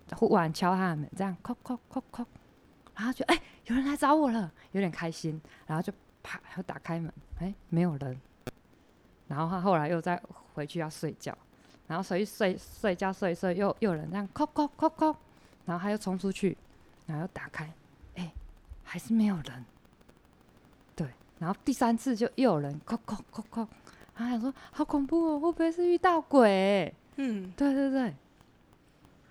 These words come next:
Speaker 2: 好恐怖，所以我要提问了吗？
Speaker 1: 没有，没有，没有，他还是又打开，然后又是没有人。
Speaker 2: 嗯。
Speaker 1: 然后后来这，这，这一次他就一睡到天亮这样。结果隔天早上就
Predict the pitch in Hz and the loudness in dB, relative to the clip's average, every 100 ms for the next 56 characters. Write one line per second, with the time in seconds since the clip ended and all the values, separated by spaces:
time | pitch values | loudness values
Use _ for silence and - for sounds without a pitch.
0 | - - 208 214 190 214 190 269 247 247 | -20 -16 -14 -10 -6 -4 2 4 2 0
1 | 233 247 214 208 214 - - 170 165 160 | -2 -2 -2 -8 -12 -18 -6 -2 -2 -2
2 | 156 156 - - 185 170 185 202 180 - | -4 -6 -8 -10 -8 -6 -6 -4 -6 -8
3 | - 160 156 - _ _ - 156 175 _ | -8 -10 -10 -18 _ _ -10 -8 -8 _
4 | - 214 - 180 147 131 - - - _ | -4 -2 -2 -4 -4 -12 -16 -18 -20 _
5 | _ _ _ - - 214 202 175 190 226 | _ _ _ -20 -12 -12 -6 -4 0 2
6 | 180 170 220 - 220 214 202 202 226 196 | 2 2 -2 2 0 2 0 2 0 0
7 | 202 151 - 185 170 180 165 - 156 147 | -4 -6 -4 -6 -4 -6 -6 -8 -8 -6
8 | 160 151 123 135 - _ _ _ - _ | -8 -10 -12 -12 -12 _ _ _ -20 _
9 | - _ _ _ - 151 - 151 139 _ | -20 _ _ _ -10 -10 -6 -10 -10 _
10 | _ _ - 165 175 190 180 180 127 - | _ _ -6 -4 -2 -2 -2 -4 -12 -8
11 | 180 160 - - _ _ _ _ _ - | -8 -8 -14 -20 _ _ _ _ _ -2
12 | 190 | -2